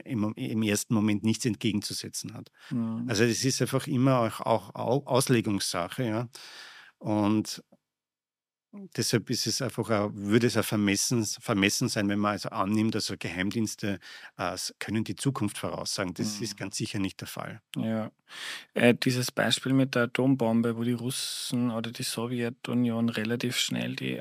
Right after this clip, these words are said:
Speaker 2: amerikanischen, äh,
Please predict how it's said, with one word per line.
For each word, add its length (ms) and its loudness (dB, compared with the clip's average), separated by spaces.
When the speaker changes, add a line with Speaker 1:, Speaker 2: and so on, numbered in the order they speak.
Speaker 2:
amerikanischen, 1300 -2
äh, 540 10